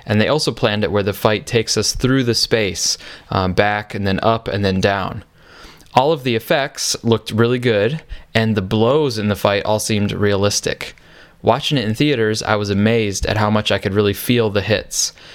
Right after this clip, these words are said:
And that not only makes it look good, but it made me empathize that much more with the characters. It's definitely better fight execution than many other superhero films I've seen.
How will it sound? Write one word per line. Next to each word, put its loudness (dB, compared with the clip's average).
And 2
that 0
not 2
only 0
makes 0
it 0
look 0
good, 0
but 4
it 0
made 0
me -2
empathize -2
that 2
much -4
more 0
with -4
the -6
characters. -4
It's 0
definitely 2
better 2
fight 0
execution 0
than 2
many 0
other 0
superhero 0
films -2
I've -4
seen. -4